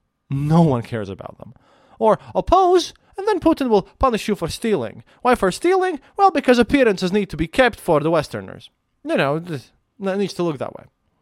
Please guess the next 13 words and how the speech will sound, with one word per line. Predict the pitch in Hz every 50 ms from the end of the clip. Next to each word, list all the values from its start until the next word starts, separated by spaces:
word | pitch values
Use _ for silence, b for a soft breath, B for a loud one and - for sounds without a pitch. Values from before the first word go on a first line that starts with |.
| _ _ _ _ _ _ _ _ _ _ _ _ _ _ _ B B B B B B
To | -
keep | - 302 302 233
the | 240
masses | 202 196 220 277 415 427 277 - - 220 165 -
happy, | 165 160 185 - - 143
Putin | 139 - 330 440 415 302 254 -
throws | - 294 302 302 240 214
them | 208 214 190
some | - - 208 175
scraps | - - - 196 185 180 - -
now | 147 131 120 110
and | 110 104
then. | - - - -